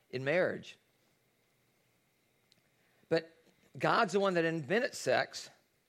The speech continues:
And I think if we wanted to say, like, "Hmm, I wanna have a great sex life," which, by the way, I think you should want to have a great sex life. So if you said, "I wanna have a great sex life," who would you turn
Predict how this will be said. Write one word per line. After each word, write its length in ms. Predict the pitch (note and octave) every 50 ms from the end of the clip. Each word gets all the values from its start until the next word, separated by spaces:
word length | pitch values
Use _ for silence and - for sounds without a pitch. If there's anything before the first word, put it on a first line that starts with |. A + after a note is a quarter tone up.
| _ _ _ _ _ _ _ _ -
And 80 | -
I 20 | C#3+
think 240 | - - F#3+ F#3
if 100 | E3+ D#3
we 120 | A#2 F3 F3
wanted 260 | F3 F#3 F#3+ F3 D#3 -
to 100 | D#3 D3+
say, 240 | B2+ - E3 D#3+ D#3+
like, 220 | D3 C3+ C3 - - - _
"Hmm, 220 | - A#3 G3+ D#3 -
I 120 | - G3
wanna 180 | G#3+ A#3+ G3+ C#3+
have 140 | C#3+ B2
a 20 | C3
great 380 | G#2+ - - E3+ F3+ D#3+ -
sex 280 | - - E3+ B2 - -
life," 300 | G2+ F#2 E2+ - - - _ _ _ _ _ _
which, 160 | - D3 -
by 160 | - E3 F3
the 100 | F3 E3+
way, 520 | D#3 D#3 F3+ F#3+ G3 E3+ C3+ A2+ A2+ A#2+ C3 - _ _ _ _ _
I 100 | - F3+
think 200 | - - G3+ -
you 80 | F#3 F#3
should 220 | - - A3 G#3
want 100 | F#3+ F3+
to 80 | D#3+ D3+
have 100 | D3 C3
a 60 | C3
great 180 | A#2+ C3+ B2 -
sex 240 | - A2+ G2 -
life. 220 | - G#2 G2 F2+ - _ _ _ _ _ _ _ _ _ _ _ _ _ _ _
So 100 | - F3+
if 40 | D#3+
you 60 | F3
said, 300 | D#3+ - G3 F3 B2+ - - - - -
"I 60 | -
wanna 160 | F#3 A3 A3+
have 100 | G3 F#3
a 40 | F3
great 240 | E3 F#3 F#3+ F#3 F#3
sex 300 | - - A3 A3 - -
life," 400 | D#3 C#3 B2+ D3 E3 C#3 - - - _ _ _ _ _ _ _ _ _ _ _ _ _
who 180 | _ - A3+ C4
would 120 | C4 B3
you 80 | G3+ G#3
turn 480 | - - - - F3+ G#3+ B3 B3+ B3+